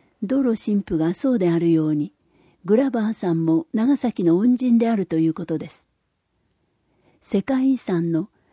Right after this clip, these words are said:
小菅終戦場跡、そろばんドックに残る引き上げ装置などの機器は、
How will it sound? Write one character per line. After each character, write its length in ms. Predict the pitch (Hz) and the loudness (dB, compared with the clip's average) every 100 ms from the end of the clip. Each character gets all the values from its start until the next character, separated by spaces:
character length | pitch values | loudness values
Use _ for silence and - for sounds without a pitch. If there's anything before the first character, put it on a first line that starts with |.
| _ _ | _ _
小 100 | - | -6
菅 400 | 175 269 240 269 | -4 0 0 0
終 260 | - 233 233 | -2 -2 -2
戦 300 | - 226 214 | 0 0 0
場 220 | 190 220 | -2 -6
跡、 280 | 190 - 220 _ _ _ _ | -8 -8 -12 _ _ _ _
そ 180 | - 190 | -4 -2
ろ 120 | 226 | -2
ば 160 | 247 | -2
ん 120 | 233 202 | -2 -2
ド 120 | 208 | -4
ッ 60 | - - | -6 -4
ク 220 | 170 - | -4 -2
に 140 | 202 | 0
残 260 | 185 185 165 | 0 0 -2
る 200 | 151 - _ _ _ _ - | -4 -8 _ _ _ _ -20
引 100 | - | -2
き 120 | 254 | 0
上 100 | 269 | 2
げ 140 | 262 254 | 2 0
装 180 | 277 | 0
置 200 | 254 - | -2 0
な 140 | 175 165 | 0 4
ど 120 | 165 | 4
の 120 | 165 | 4
機 140 | - - | 0 -4
器 160 | 165 | -4
は、 160 | 147 | -4